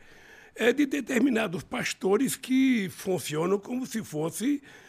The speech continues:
sabe, um candidato ameaçando as pessoas,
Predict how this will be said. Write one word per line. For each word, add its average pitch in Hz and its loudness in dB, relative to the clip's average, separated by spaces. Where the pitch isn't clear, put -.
sabe, 185 0
um 190 -2
candidato 180 -2
ameaçando 165 -6
as 139 -4
pessoas, 151 -4